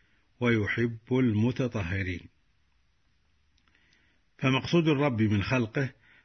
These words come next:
التحلي بمكارم الأخلاق، وذلك بالإيمان والتوحيد،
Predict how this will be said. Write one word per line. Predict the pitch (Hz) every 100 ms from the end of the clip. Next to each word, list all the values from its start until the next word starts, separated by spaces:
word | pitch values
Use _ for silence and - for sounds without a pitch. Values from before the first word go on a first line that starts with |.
| -
التحلي | 107 - 113 - 117 107
بمكارم | 95 104 101 95 117 104 95
الأخلاق، | 101 95 104 107 127 - - _ _ _ _ -
وذلك | 104 107 107 101 -
بالإيمان | 98 101 98 98 107 110 98
والتوحيد، | 90 - 104 - 110 123